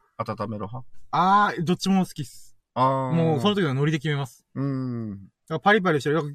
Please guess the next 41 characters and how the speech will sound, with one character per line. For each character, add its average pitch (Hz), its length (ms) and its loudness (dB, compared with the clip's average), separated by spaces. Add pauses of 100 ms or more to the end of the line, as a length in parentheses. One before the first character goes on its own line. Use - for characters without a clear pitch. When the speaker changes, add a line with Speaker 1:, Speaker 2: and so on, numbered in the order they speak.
Speaker 2:
今 247 120 0
日 190 60 2
の 160 80 0
こ 151 100 -2
れ 143 80 0
も 139 60 -2
全 143 120 0
然 139 180 0
う 135 60 -2
ま 139 120 0
い 127 40 0
で 120 60 0
す - 80 -6
し、 208 240 -2
Speaker 1:
う 123 100 -6
ん。 107 40 -2
Speaker 2:
だ 151 80 -2
か 156 40 -2
ら - 80 -12
冷 285 60 2
や 381 100 6
飯 349 240 -2
も 143 180 0
食 247 220 -8
お 294 60 -4
う - 60 -6
と 233 100 -2
思 151 80 0
え - 20 -2
ば 110 60 -2
食 143 160 0
え 151 60 4
る 139 200 4
っ - 400 4
て 123 60 -2
い 113 40 0
う - 40 2
か、 120 60 2
な 127 60 2
ん 127 40 -2
か、 110 120 -2